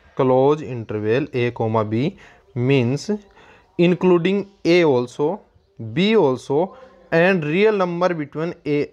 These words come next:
and B. Okay, the interval denoted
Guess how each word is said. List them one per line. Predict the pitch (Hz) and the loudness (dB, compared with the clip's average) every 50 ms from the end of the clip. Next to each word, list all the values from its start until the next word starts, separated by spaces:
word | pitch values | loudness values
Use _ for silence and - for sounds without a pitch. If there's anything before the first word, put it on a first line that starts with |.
| - | -10
and | - 123 127 139 175 220 277 - _ _ _ _ _ _ 123 110 101 | -10 -8 -6 -6 -6 -6 -8 -10 _ _ _ _ _ _ -12 -8 -4
B. | 127 117 85 76 - - - | -4 -4 -4 -6 -10 -8 -4
Okay, | 127 127 127 170 190 190 - - - - _ _ _ _ _ - | -4 -2 0 0 -2 -2 -4 -10 -20 -20 _ _ _ _ _ -10
the | 131 127 127 131 165 190 185 160 | -8 -4 0 2 2 2 2 0
interval | 160 151 135 - 151 143 139 147 160 170 175 | -4 -4 -2 0 0 2 2 2 0 0 0
denoted | 139 135 139 139 135 135 - 139 139 143 151 160 - | -2 -2 -2 -2 -2 -4 -2 0 0 2 0 0 -4